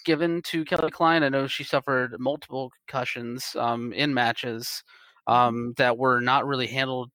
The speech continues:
Speaker 1: with correct protocol, um, as dictated by modern wrestling standards, especially for a company that is backed by a billion dollar company like
Speaker 2: <laughs>
Speaker 1: Sinclair. Um, and then, of course, that turned into a whole big spat online. And then Kelly Klein ended up getting, um,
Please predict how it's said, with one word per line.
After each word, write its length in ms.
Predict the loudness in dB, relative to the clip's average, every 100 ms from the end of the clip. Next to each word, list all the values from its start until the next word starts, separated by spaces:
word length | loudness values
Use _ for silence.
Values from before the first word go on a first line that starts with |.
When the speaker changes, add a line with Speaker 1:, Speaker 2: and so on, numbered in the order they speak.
| -20
Speaker 1:
with 280 | -10 -8 -8
correct 460 | -10 -2 0 0 -2
protocol, 640 | -2 -2 2 4 4 0 _ -20 _
um, 300 | 2 2 2
as 160 | 0 0
dictated 440 | -2 -2 -4 -2
by 440 | 0 2 2 0 -2
modern 280 | 0 0 0
wrestling 300 | -2 -4 -10
standards, 440 | -6 -6 -6 -8
especially 360 | -6 -2 -2 -2
for 120 | -6
a 60 | -6
company 460 | -4 -2 -4 -4
that 340 | -2 0 0 -2
is 160 | -6
backed 340 | -2 -2 -2 -2
by 140 | -4
a 80 | -4
billion 400 | -4 -4 -4 -4
dollar 380 | -2 0 0 0
company 340 | -4 -4 -4
like 160 | -4 -6
Speaker 2:
<laughs> 0 |
Speaker 1:
Sinclair. 560 | -4 -2 0 0 -2 -6 -20 -20 -20 0
Um, 580 | 4 6 4 2 -4 -6 0
and 200 | 0 2
then, 280 | 2 4 2
of 100 | 0
course, 240 | -2 0
that 200 | 2 0 -2
turned 240 | -4 -4
into 200 | -2 -4
a 40 |
whole 160 | -4 -6
big 180 | -8 -10
spat 300 | -8 -6 -4
online. 640 | -4 2 4 6 4 2
And 160 | -2 -4
then 160 | -8 -10 -16 -20 -10
Kelly 220 | -4 -2
Klein 220 | 0 0 0
ended 100 | 0
up 160 | -2 -2
getting, 440 | -6 -6 -4 -4 -2
um, 560 | 0 -2 -4 -12 -20